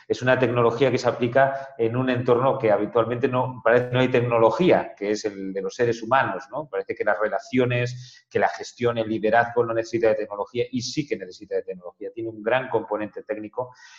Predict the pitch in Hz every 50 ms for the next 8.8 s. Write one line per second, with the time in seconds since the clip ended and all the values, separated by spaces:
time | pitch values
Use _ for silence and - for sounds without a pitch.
0 | - - _ _ - 101 101 98 98 95 101 95 127 - - - - - 107 92
1 | 98 107 120 147 143 - 123 113 113 151 147 117 98 90 90 - - - 82 90
2 | 101 113 131 139 117 101 92 90 - - - - 95 95 - _ - 107 101 101
3 | 107 107 101 98 95 95 - - 120 - 101 - - - 110 104 104 - - -
4 | 113 107 110 117 123 127 127 120 120 123 117 110 113 110 110 110 - 113 - -
5 | 104 - 113 110 117 107 - 120 123 - - - _ _ - 110 113 113 - 104
6 | 98 101 98 107 101 95 101 - 101 98 - 101 98 95 95 92 _ 95 90 85
7 | 82 - _ _ _ - - _ - 87 85 85 82 82 - _ 101 98 87 -
8 | 95 95 - - 92 85 82 - - - - - _ _ _